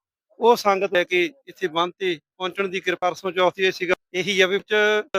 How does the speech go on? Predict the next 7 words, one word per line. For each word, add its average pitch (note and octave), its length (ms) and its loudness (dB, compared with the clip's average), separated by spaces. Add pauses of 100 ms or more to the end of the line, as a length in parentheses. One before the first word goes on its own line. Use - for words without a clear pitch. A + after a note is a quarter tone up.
(800)
ਉਹ G#3 80 -4
ਸਾਰੇ G3+ 320 6
ਆਸ G3 220 6
ਵੀ F#3 200 -4
ਹੈ F#3 80 4
ਨਹੀਂ G3+ 240 -2 (300)
ਰਿਹਾ - 220 -12